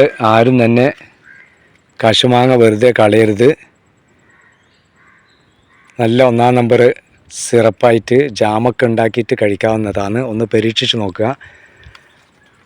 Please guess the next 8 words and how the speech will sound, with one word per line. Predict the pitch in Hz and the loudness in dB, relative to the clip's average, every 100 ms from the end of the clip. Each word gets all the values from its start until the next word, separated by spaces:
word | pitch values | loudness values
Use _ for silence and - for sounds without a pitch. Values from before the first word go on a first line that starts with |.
| _ | _
Google-ിൽ | 123 131 143 143 | 2 2 4 2
അടിച്ചു | 127 117 147 | 2 0 0
നോക്കിക്കഴിഞ്ഞാൽ | 139 120 135 135 120 120 120 139 - _ _ _ _ _ _ 131 | 2 2 2 2 2 2 2 2 0 _ _ _ _ _ _ -2
അതുണ്ടാക്കേണ്ട | 123 123 131 131 139 127 135 | 0 2 4 2 2 2 2
വിധം | 117 110 135 - _ _ _ _ _ - _ - - | 2 2 -2 -6 _ _ _ _ _ -20 _ -20 -6
നമുക്ക് | 127 120 107 135 139 | 0 0 2 2 2
മനസ്സിലാക്കാൻ | 113 110 131 120 120 113 | 0 -2 -2 -2 -2 -4
പറ്റും. | 101 110 | -4 -6